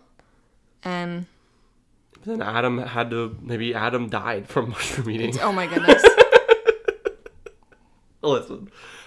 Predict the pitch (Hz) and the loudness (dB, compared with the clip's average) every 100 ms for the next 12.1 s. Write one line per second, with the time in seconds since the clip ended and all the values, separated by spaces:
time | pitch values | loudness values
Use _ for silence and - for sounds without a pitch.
0 | _ - 185 240 202 233 208 131 - - | _ -6 2 4 8 8 8 2 -4 -12
1 | _ - - - - 139 - 202 175 - | _ -20 -20 -6 -2 0 -2 -4 -6 -10
2 | - - 214 214 202 185 - _ - - | -16 -16 -12 -10 -8 -8 -10 _ -20 -18
3 | - _ - 147 - 156 151 170 214 196 | -20 _ 0 2 2 2 4 4 4 4
4 | 170 170 143 156 - - 147 139 135 131 | 4 2 2 0 0 -4 0 2 0 -2
5 | - _ _ - - 139 139 131 120 127 | -8 _ _ -14 0 4 4 2 0 -2
6 | 123 123 131 120 123 110 - 123 120 113 | 0 0 0 0 -4 -6 -4 0 2 2
7 | 107 - 117 123 - 120 117 113 117 117 | -2 -4 -4 -4 -4 -4 -4 -4 -4 -6
8 | - 151 156 285 226 202 175 175 151 151 | -2 -2 -2 0 0 0 -4 -6 -8 -6
9 | 151 131 131 151 143 143 - - - - | -6 -6 -6 -8 -8 -10 -20 -20 -20 -20
10 | - - 127 123 120 - 147 143 135 - | -12 -4 -2 -2 -6 -6 -4 -2 -4 -12
11 | - 135 127 - 139 131 120 127 127 123 | -6 -6 -6 -8 -6 -6 -4 -2 -2 -4